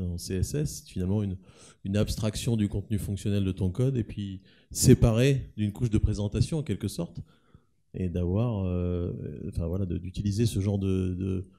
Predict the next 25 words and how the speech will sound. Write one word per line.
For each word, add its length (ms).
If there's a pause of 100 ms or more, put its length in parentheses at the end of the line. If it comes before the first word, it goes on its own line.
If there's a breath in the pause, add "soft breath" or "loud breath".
(360 soft breath)
de 140
séparation 540
abstraite 480
et 60
qu'ensuite 460
on 100
ait 60
des, 160 (240)
des 200
outils 260
qui 100
fassent 180
la 80
réconciliation, 800
qui 120
soient 180
donc 260
customisés 600
avec 180
chacun 320
sa 120
C 180
S 180
S 120
personnelle 520